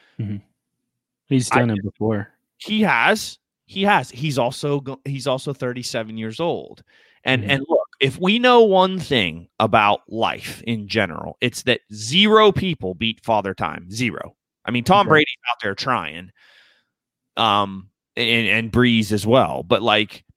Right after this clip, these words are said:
Speaker 2: eventually, and, and look, that's the other thing. It's the time frame thing, right?
Speaker 1: Mm-hmm.
Speaker 2: It, it's, it's,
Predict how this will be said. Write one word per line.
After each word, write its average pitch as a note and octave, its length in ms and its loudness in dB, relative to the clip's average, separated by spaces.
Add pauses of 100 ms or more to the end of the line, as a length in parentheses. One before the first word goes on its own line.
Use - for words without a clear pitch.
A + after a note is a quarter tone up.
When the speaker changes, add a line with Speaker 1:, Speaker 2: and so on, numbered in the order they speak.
(160)
Speaker 2:
eventually, B2 1500 -2 (240)
and, E3+ 160 2
and F#3+ 220 0
look, F3+ 280 2
that's D#3 280 0
the F#3+ 100 2
other F#3 160 6
thing. D#3+ 420 -4
It's C3 200 -4
the D#3 100 -8
time D#3+ 380 0
frame G2 320 -6
thing, D#2 320 -16
right? G#2 340 -2 (1000)
Speaker 1:
Mm-hmm. A#2+ 220 -4
Speaker 2:
It, - 60 -8 (220)
it's, - 300 -10
it's, - 500 0